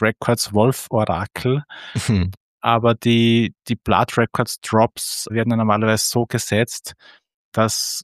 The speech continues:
Speaker 1: noch rechtzeitig quasi beim Album-Release noch viele tausend Stück da drauf kommen, damit die Nummer eins Position in den U-K-Charts geschafft wird.
Speaker 2: Naja, das sind so die Mechanismen, verstehe.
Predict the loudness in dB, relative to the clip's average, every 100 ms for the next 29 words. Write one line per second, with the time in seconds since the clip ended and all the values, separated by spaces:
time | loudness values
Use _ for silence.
0 | -8 -4 -4 -2 0 0 -2 -2 0 0
1 | 0 -2 -2 -10 _ _ _ _ _ _
2 | -6 -4 -4 -2 0 0 0 0 2 2
3 | 2 0 0 0 -2 -4 -6 -6 -6 -2
4 | 2 2 2 -4 -4 2 2 2 -4 -8
5 | -6 -4 -4 -4 -4 0 2 2 0 -2
6 | 0 0 -2 -2 0 -2 -4 -20 _ -20
7 | _ _ _ _ -8 -2 2 2 0 0
8 | 0 -2 -6 -4 -2 0 -2 0 2 4
9 | 4 2 2 0 -2 0 0 0 0 0
10 | -2 -6 -4 -4 -6 -10 -10 -10 -10 -12
11 | -6 -4 -4 -6 -8 -8 -8 -8 -8 -6
12 | -4 -4 -4 -4 -2 -4 -4 -2 -4 -2
13 | -4 -2 0 0